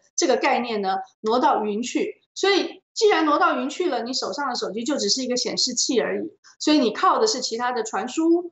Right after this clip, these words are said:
运算跟其他的这个超级伺服器啊，所以他有他自己的底气，底气之一是这个。底气之二呢，其实我认为是中国庞大的消费市场。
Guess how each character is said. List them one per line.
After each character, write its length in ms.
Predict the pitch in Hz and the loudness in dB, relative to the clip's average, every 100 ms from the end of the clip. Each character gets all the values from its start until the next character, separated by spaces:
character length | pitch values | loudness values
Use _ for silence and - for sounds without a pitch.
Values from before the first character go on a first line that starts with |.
| _ | _
运 180 | 349 330 | 2 4
算 480 | - 392 302 202 220 | 4 2 2 0 -6
跟 140 | 269 | -6
其 240 | 262 - 226 | -6 -6 -6
他 240 | 277 320 | -2 -2
的 240 | 269 202 - _ - | 0 -4 -8 _ -10
这 140 | 269 | -4
个 180 | 220 208 | 0 0
超 260 | 214 359 370 | 2 2 2
级 100 | 269 | -2
伺 200 | - 226 | -4 -4
服 120 | 247 | -4
器 380 | - 330 - _ _ _ | 0 -2 -2 _ _ _
啊， 140 | 196 | -2
所 140 | 196 311 | 0 -2
以 120 | - | 0
他 160 | 302 349 | 2 2
有 140 | 247 | 2
他 180 | - 269 | 0 -2
自 160 | 285 220 | 0 -2
己 120 | 202 | 0
的 80 | 214 | 0
底 160 | 208 | 0
气， 340 | - 262 - - | -2 -2 -4 -6
底 120 | 208 | -4
气 160 | - 233 | -2 -2
之 140 | 269 | -4
一 100 | 277 | -2
是 120 | 262 | -2
这 180 | - 466 | 2 0
个。 140 | - - _ _ _ _ | 0 -10 _ _ _ _
底 160 | - 254 | 0 2
气 180 | - 370 | 4 2
之 180 | 381 403 | 2 0
二 320 | 415 403 220 | 0 0 -2
呢， 260 | 190 190 - | -6 -6 -8
其 140 | 247 | -4
实 120 | 285 | 0
我 160 | 247 208 | 0 0
认 100 | 262 | 0
为 120 | 226 | -2
是 240 | 254 220 | -2 -6
中 240 | - 247 262 | -2 0 2
国 160 | 214 | 0
庞 320 | 202 - 196 262 | 0 -4 -2 2
大 160 | 254 | 0
的 100 | 202 | 0
消 220 | - 233 | 0 0
费 140 | 233 196 | 2 0
市 180 | 220 202 | 0 -4
场。 180 | - | -8